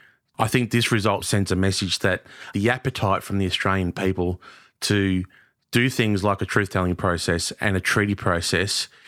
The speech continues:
is not there, because they couldn't even bring themselves to vote for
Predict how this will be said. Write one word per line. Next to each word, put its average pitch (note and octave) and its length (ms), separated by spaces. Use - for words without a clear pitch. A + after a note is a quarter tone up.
is F#2+ 160
not G#2+ 260
there, F#2 340
because G2 260
they G#2 120
couldn't A#2 300
even G2 240
bring G2 240
themselves E2+ 720
to F2+ 320
vote F2 300
for F2 440